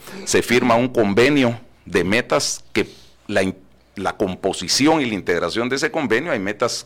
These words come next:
cuantitativas y cualica-, cualitativas, las cuales se ponderan. El superintendente tiene del uno al veinte de enero para presentar un informe al directorio. Del veintiuno al treinta de enero, el directorio evalúa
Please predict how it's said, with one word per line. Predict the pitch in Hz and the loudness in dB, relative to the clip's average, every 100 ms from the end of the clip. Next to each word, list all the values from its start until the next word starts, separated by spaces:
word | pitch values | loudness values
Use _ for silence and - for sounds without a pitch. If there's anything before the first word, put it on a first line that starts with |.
| _ | _
cuantitativas | 127 170 185 165 113 117 117 139 90 | 2 2 0 -2 -2 -2 -6 -6 -8
y | |
cualica-, | 82 90 82 82 76 - | -2 -2 0 -4 -6 -6
cualitativas, | - 87 82 78 104 147 156 | -2 -2 -2 -4 -2 -2 -2
las | |
cuales | - 107 107 | -2 -2 0
se | - 135 | 0 0
ponderan. | 175 127 165 - - - - - - _ _ _ | 0 0 2 0 -4 -14 -20 -20 -20 _ _ _
El | 110 139 | 0 0
superintendente | - 120 95 87 80 85 82 107 127 | -2 0 0 0 -2 0 0 0 -2
tiene | 123 117 123 120 | -2 -2 0 -2
del | - 98 90 | -2 -2 0
uno | 107 131 135 - | 0 0 0 0
al | 90 85 | -2 0
veinte | 107 131 127 117 | 0 0 0 0
de | |
enero | 101 107 151 | 2 0 0
para | 107 90 - | 0 0 -2
presentar | 82 82 78 101 | -6 -8 -2 0
un | 117 | 0
informe | 113 113 117 123 | -2 2 2 4
al | 117 | 0
directorio. | 120 151 127 123 156 135 | 0 -2 0 0 0 0
Del | 98 85 | -2 -2
veintiuno | 85 80 107 117 | -8 -6 -4 0
al | 98 - | -2 -2
treinta | - 123 131 139 | 0 2 2 0
de | |
enero, | 120 120 147 | 2 2 0
el | |
directorio | 98 87 80 - 110 113 110 - - _ _ - | -2 -6 -6 0 0 2 -2 -8 -20 _ _ -4
evalúa | 101 82 82 113 175 113 | 0 0 2 4 6 4